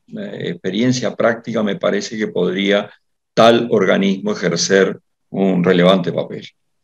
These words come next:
Quiero comenzar por hacer el reconocimiento de las personas,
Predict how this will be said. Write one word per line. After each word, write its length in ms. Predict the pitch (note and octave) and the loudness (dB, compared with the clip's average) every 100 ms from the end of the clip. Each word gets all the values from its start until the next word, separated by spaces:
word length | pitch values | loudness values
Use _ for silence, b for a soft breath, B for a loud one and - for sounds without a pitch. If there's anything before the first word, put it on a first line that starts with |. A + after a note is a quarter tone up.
| _ _ _ _ _ | _ _ _ _ _
Quiero 300 | _ C#3+ D#3+ | _ 2 4
comenzar 580 | D3+ B2 A2+ C3+ D3+ D3+ | 6 6 6 6 6 6
por 340 | C#3 B2 A2 - | 6 6 6 2
hacer 300 | G2 - C3 | -2 2 2
el 120 | B2+ | 2
reconocimiento 1000 | A#2 G#2+ G2+ G2 F#2 G2+ A2 A#2 D3 A2+ | 2 0 -2 -6 -6 0 0 2 2 2
de 80 | |
las 180 | F#2 F2 | 0 -4
personas, 880 | - F2 E2+ A2+ A#2 B2 C3 B2+ - | -4 -6 0 2 4 4 0 -2 -12